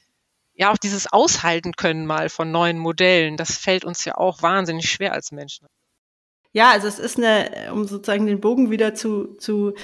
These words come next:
Speaker 2: schlagen, es ist eine irre Herausforderung zu sagen, ich, äh, bin als vielleicht erster oder eine der ersten Personen als Teilzeitführungskraft in einem Unternehmen, gerade in einem klassisch hierarchischen Unternehmen. Das ist echt eine, eine Reise, auf die man sich da begibt, aber eine Reise, die auch wahnsinnig Spaß machen kann, die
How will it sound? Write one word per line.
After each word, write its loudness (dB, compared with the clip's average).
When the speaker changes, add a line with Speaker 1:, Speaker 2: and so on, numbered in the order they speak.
Speaker 2:
schlagen, 4
es 0
ist -6
eine 2
irre 6
Herausforderung 2
zu -4
sagen, 0
ich, -8
äh, -4
bin -2
als -2
vielleicht -4
erster -2
oder -4
eine -2
der -4
ersten -6
Personen -4
als -8
Teilzeitführungskraft -6
in -6
einem -4
Unternehmen, -2
gerade 0
in -4
einem -6
klassisch -10
hierarchischen -6
Unternehmen. -2
Das -8
ist -16
echt -4
eine, 0
eine 0
Reise, 6
auf 2
die -4
man 0
sich -8
da 2
begibt, -4
aber 0
eine 0
Reise, 2
die -8
auch -4
wahnsinnig -2
Spaß -8
machen -2
kann, 0
die -6